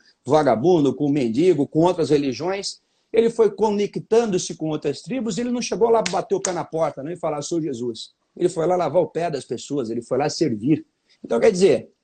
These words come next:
você acha mesmo que eu preciso de coach pra isso? É só lembrar como é que as histórias foram e tentar replicar aqueles que tiveram sucesso dentro da história. É uma questão de inteligência, né? Eu não preciso de pessoas falarem pra mim aquilo que eu já sei que eu tenho que fazer.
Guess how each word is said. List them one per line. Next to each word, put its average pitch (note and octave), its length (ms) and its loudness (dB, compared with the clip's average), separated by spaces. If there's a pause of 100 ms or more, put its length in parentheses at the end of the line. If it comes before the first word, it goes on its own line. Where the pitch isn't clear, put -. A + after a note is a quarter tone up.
(120)
você - 160 2
acha G#3 220 0
mesmo F#3+ 160 -2
que E3+ 80 -2
eu D3 60 0
preciso D3 400 -2
de B2+ 80 -8
coach E3 320 -4
pra C#3+ 160 -4
isso? D3+ 320 -4 (180)
É - 120 -8
só A#3+ 180 -2
lembrar G#3 320 -2
como G#3 160 -6
é G#3 60 -6
que G3+ 80 -6
as G3 80 -4
histórias F#3 380 -4
foram F#3+ 400 -2 (200)
e F3 80 -8
tentar E3+ 400 -2
replicar E3+ 600 0
aqueles D#3 420 -4
que F3+ 100 -6
tiveram D3+ 360 -2
sucesso C#3+ 520 -4
dentro E3 220 -4
da F#3+ 80 0
história. F#3 460 0 (320)
É - 40 -8
uma E3 140 0
questão E3 260 2
de F#3+ 80 2
inteligência, F3 600 0 (500)
né? E3+ 240 0
Eu D3+ 60 4
não E3+ 100 4
preciso E3+ 380 2
de F3 60 -4
pessoas F3 400 0
falarem D#3+ 320 2
pra E3+ 180 -2
mim G3+ 60 -6
aquilo A#3 280 -6
que A#3+ 80 -6
eu A3+ 40 -2
já G#3 120 2
sei A#3+ 160 -4
que - 60 -2
eu A3+ 60 0
tenho G#3 160 -4
que - 60 -16
fazer. E3 380 0